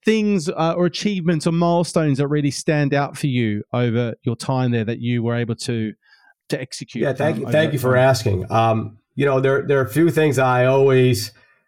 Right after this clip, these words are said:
Speaker 2: think back on and, and how lucky I was to be involved in, in those particular conversations and how proud I am of the company and what we achieved in those.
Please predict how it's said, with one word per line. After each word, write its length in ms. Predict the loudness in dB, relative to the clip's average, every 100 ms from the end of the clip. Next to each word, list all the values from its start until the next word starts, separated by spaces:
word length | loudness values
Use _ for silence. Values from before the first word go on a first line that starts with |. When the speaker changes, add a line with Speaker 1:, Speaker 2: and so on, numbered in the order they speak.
| _ _ _ _
Speaker 2:
think 320 | 0 2 2
back 380 | 2 2 2 0
on 320 | 2 4 2
and, 200 | 2 0 -2
and 160 | -2 0
how 520 | 0 0 0 -2 -8 _ _ _ _ _ -4
lucky 420 | -2 -2 -2 0
I 140 | 0
was 320 | 2 2 0
to 100 | -2
be 160 | 0 0
involved 640 | 0 0 0 2 0 0
in, 220 | -2 -2 -4
in 220 | -2 0
those 240 | 0 -2
particular 440 | -4 -6 -6 -4 -4
conversations 1120 | -4 -4 -2 -2 -2 -2 -2 -2 0 -2 -4 _ _ _ _ -8
and 460 | -4 -2 -2 -2
how 160 | -2 -2
proud 360 | -2 0 2
I 140 | 2 2
am 440 | 0 0 0 -2 -4
of 140 | -6
the 80 | -6
company 560 | -4 -4 -2 0 0 0
and 140 | 0
what 160 | -2 -2
we 100 | -4
achieved 480 | -4 -2 -2 -2
in 80 | -4
those. 400 | -4 -8 -14 -18